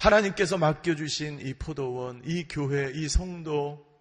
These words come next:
하나님이 우리에게 주신 그 믿음의 그 신앙을 내가 지키기 위해서, 이 포도원을 지키기 위해서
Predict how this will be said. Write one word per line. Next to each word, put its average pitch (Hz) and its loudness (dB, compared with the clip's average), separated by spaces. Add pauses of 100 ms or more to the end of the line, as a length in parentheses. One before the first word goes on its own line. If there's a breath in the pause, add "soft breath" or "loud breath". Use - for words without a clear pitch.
(320 loud breath)
하나님이 196 8
우리에게 180 10
주신 170 0
그 170 2
믿음의 185 4 (340)
그 208 -2
신앙을 214 4
내가 156 0
지키기 139 -6
위해서, 82 -10 (1160 loud breath)
이 151 2
포도원을 220 6
지키기 147 -6
위해서 120 -8